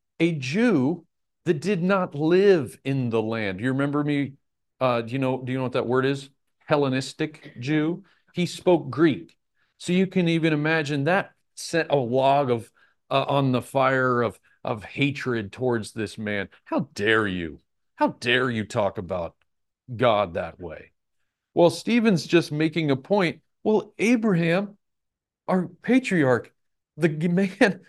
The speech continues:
who started this whole thing, he wasn't even in this land.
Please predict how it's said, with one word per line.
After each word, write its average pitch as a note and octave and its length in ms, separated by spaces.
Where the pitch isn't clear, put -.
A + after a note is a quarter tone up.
who G#3+ 140
started A3 520
this A3+ 180
whole A#3 240
thing, A3+ 360
he A#3 120
wasn't A3+ 340
even F3 260
in D#3+ 140
this C#3+ 220
land. B2+ 320